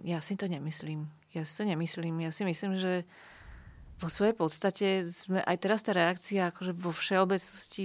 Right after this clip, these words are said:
že na tú tých, ten prílev tých ukrajinských ľudí je podľa mňa pozitívna. Ja vidím tie hlasy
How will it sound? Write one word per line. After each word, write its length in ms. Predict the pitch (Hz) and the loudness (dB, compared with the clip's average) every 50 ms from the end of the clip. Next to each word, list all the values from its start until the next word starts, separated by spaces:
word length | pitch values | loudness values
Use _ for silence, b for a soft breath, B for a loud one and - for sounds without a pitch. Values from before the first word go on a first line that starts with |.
| 190 185 | -2 -2
že 80 | 190 180 - - - - | -2 -4 -6 -6 -4 -2
na 200 | 170 170 160 160 | 0 0 0 0
tú 320 | - - 185 175 175 170 | -2 -4 -4 -4 -4 -4
tých, 640 | - - 175 175 170 170 165 - - - - - - _ | -6 -6 -4 -4 -2 -4 -4 -6 -8 -10 -10 -12 -14 _
ten 160 | - 185 170 170 | -4 -4 -2 -2
prílev 360 | - 185 180 185 190 190 - | 2 2 4 4 4 2 0
tých 200 | 190 175 180 - | -4 -4 -4 -6
ukrajinských 560 | - - - 190 180 180 180 - - 185 185 | -6 -4 -2 0 0 0 -2 -2 -2 -2 -2
ľudí 560 | 180 170 160 156 165 180 180 185 - - - | -2 -2 -2 -2 -2 -2 -2 -2 -4 -8 -12
je 480 | - - 165 165 175 170 165 170 170 165 - _ _ _ _ | -12 -10 -4 0 2 2 4 2 0 0 -4 _ _ _ _
podľa 280 | - 170 170 185 190 190 190 | 0 2 4 4 4 4 4
mňa 80 | 180 | 2
pozitívna. 760 | - - 156 156 156 156 156 - 156 151 160 151 151 151 156 - - _ _ _ - - _ - | 0 -2 -4 -4 -4 -6 -4 -4 -4 -4 -2 -4 -6 -6 -8 -10 -14 _ _ _ -20 -20 _ -4
Ja 160 | - 180 175 | 0 2 2
vidím 320 | 175 180 202 196 196 214 208 | 4 4 4 4 4 4 2
tie 240 | 202 190 185 180 | 2 2 2 2
hlasy 480 | 180 165 165 156 151 - - 175 165 | 4 4 4 4 2 0 -2 -2 -2